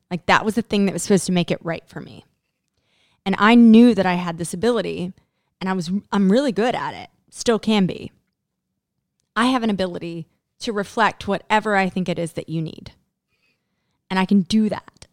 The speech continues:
And I can do it really hard. I can do it really well. And I'll make you like me. But at some point,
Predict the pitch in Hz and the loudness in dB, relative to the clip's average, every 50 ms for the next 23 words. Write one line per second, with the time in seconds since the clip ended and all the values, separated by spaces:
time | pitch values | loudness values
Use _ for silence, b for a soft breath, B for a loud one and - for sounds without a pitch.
0 | _ - 190 180 180 - 202 196 165 214 214 202 - 180 196 190 180 180 156 147 | _ -6 -6 -4 -2 0 0 0 2 2 0 0 -2 -2 -4 -4 -4 -4 -4 -6
1 | 156 - - - 196 - - 202 175 220 226 214 - - 185 190 190 185 185 185 | -8 -8 -6 -4 -2 0 2 2 2 2 2 0 0 -2 -2 -2 0 0 0 0
2 | 170 175 175 - - 139 - - - 180 180 185 196 202 202 196 196 - - 208 | 0 0 -2 -2 -4 -6 -6 -4 -2 0 2 4 4 4 4 4 2 0 -2 -2
3 | 196 180 175 170 170 - - 190 196 220 220 220 - - - - - - 208 220 | 0 0 -2 -4 -4 -6 -6 -6 -4 -4 -4 -4 -6 -6 -10 -10 -4 0 2 4
4 | 240 226 151 160 170 170 127 110 - | 4 2 2 -2 -4 -6 -8 -10 -12